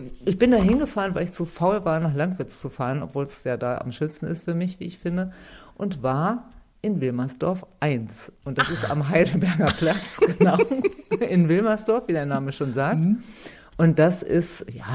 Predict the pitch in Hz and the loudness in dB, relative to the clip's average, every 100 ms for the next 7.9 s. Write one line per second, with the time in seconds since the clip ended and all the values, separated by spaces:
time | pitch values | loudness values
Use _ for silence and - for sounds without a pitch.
0 | 131 - 127 127 151 - - - - 147 | -6 -4 -2 -2 -2 -4 -12 -14 -8 -2
1 | 135 127 139 185 185 135 139 180 214 - | 0 0 0 0 -2 0 2 2 0 -6
2 | - - - - _ _ _ - 113 117 | -12 -14 -18 -20 _ _ _ -12 -6 -2
3 | 143 185 226 240 - - 147 123 123 107 | 2 4 4 2 -8 -2 -2 0 -6 -6
4 | 127 147 175 160 165 165 165 - - - | -4 0 2 4 4 4 2 -2 -14 -20
5 | - - _ - - 147 139 123 123 127 | -20 -20 _ -10 -6 -4 -2 0 -2 -2
6 | 135 131 - 170 165 160 - 160 160 - | -2 -4 -2 0 0 -2 -4 -2 -2 -4
7 | 175 160 - 165 170 180 190 202 | -10 -10 -2 -2 -2 0 0 0